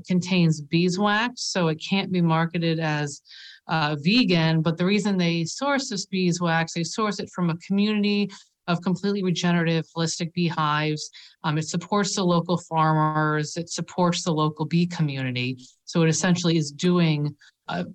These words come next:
vast amount of good through this ingredient.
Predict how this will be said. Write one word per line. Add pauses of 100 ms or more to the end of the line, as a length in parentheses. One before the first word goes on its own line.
vast
amount
of
good
through
this
ingredient.